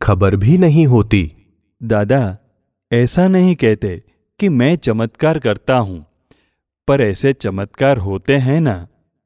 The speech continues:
Speaker 1: वे होते हैं ना। जगत तो इसे चमत्कार कहता है, पर हम लोग यदि चमत्कार कहेंगे तो जगत अधिक पागलपन करेगा। वह चमत्कार भाषा ही उड़ा दो। इसके लिए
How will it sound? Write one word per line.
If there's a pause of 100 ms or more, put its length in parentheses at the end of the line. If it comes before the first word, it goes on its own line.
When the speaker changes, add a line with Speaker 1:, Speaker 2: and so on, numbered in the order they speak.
(100)
Speaker 1:
वे
होते
हैं
ना। (680)
जगत
तो
इसे
चमत्कार
कहता
है, (680)
पर
हम
लोग (380)
यदि
चमत्कार
कहेंगे (420)
तो
जगत (140)
अधिक
पागलपन
करेगा। (640)
वह
चमत्कार
भाषा
ही
उड़ा
दो। (760)
इसके
लिए